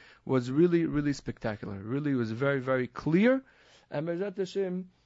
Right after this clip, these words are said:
a lot of, uh, the, the, uh, uh, ability to be able to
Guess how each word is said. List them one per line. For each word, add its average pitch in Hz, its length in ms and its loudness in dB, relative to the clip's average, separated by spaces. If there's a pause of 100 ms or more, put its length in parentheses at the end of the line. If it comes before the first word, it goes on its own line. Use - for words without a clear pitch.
(160)
a 143 60 -4
lot 170 220 4
of, 156 200 0
uh, 151 320 4
the, 139 300 2
the, 135 260 0
uh, 135 260 0 (260)
uh, 143 80 0 (360)
ability 156 520 4
to - 140 -10
be 135 180 2
able 180 200 4
to - 160 -6